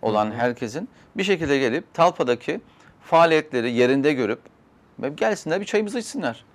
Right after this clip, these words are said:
Speaker 2: Anladım.
Speaker 1: Bir binamızı
Speaker 2: Ha.
Speaker 1: gezsinler. Oradaki pilot arkadaşlarımızla, memur arkadaşlarımızla görüşsünler. Ve orası onların evi. Buradan herkese söylüyorum. Talpa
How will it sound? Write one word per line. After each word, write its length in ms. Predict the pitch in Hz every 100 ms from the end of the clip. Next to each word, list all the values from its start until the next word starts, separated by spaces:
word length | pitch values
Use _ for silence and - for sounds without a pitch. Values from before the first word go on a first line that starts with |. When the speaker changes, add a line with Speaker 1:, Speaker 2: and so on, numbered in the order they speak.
| _
Speaker 2:
Anladım. 340 | 131 147 139 -
Speaker 1:
Bir 140 | 185
binamızı 360 | 175 196 202 202
Speaker 2:
Ha. 40 | 214
Speaker 1:
gezsinler. 580 | 208 - 185 139 107 -
Oradaki 520 | 135 156 165 - 185 - - _
pilot 200 | 160 170
arkadaşlarımızla, 760 | 170 165 165 165 160 165 151 156
memur 240 | 127 131
arkadaşlarımızla 600 | 156 165 165 156 160 160
görüşsünler. 560 | 175 160 - - 107 98 - - - 139
Ve 100 | 151
orası 380 | 160 185 -
onların 360 | 156 180 175 208
evi. 240 | 175 107 - - _
Buradan 240 | 113 127 160
herkese 280 | 175 143 160
söylüyorum. 500 | 180 190 208 131 110 -
Talpa 440 | 170 196 190 202